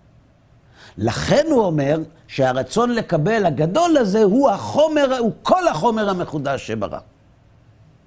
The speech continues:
עד כאן בסדר? יסוד א',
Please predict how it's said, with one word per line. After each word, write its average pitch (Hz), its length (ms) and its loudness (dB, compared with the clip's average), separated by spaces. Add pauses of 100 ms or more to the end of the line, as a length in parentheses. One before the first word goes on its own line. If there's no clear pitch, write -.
(460)
עד 113 120 -12
כאן 127 180 -4
בסדר? 165 400 0 (880)
יסוד 151 480 -4
א', 139 240 -2